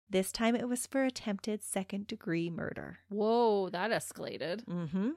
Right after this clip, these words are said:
Speaker 1: He pulled a knife on another boy at school while in a rage and charged at him with the intent to kill him. Again, he was released. This is the most bizarre of things to me.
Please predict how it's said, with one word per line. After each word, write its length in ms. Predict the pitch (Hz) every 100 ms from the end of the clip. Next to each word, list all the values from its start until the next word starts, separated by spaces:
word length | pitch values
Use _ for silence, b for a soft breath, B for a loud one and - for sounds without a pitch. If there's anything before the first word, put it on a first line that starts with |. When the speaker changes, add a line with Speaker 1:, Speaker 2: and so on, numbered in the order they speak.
| - -
Speaker 1:
He 160 | 220
pulled 200 | 269 269
a 60 | 320
knife 260 | 202 190
on 80 | 196
another 300 | 175 165 175
boy 160 | 175 170
at 120 | -
school 500 | - 175 170 139 269
while 240 | 254 190
in 140 | - 185
a 100 | 170
rage 580 | 156 143 - - - -
and 180 | 180 185
charged 480 | 185 - 196 262 -
at 180 | 165 143
him 220 | 143 180 170
with 220 | 185 -
the 100 | 254
intent 360 | 269 202 175
to 60 | 202
kill 220 | - 165
him. 320 | 165 - - - _
Again, 440 | 175 - 160 175 180
he 200 | - 220
was 260 | 233 -
released. 480 | 262 220 170 180 - - _
This 220 | 262 -
is 140 | 330 -
the 100 | 339
most 360 | 277 285 - -
bizarre 640 | 240 202 208 208 214 202
of 220 | - 214
things 360 | - 170 156 -
to 100 | -
me. 320 | 156 - -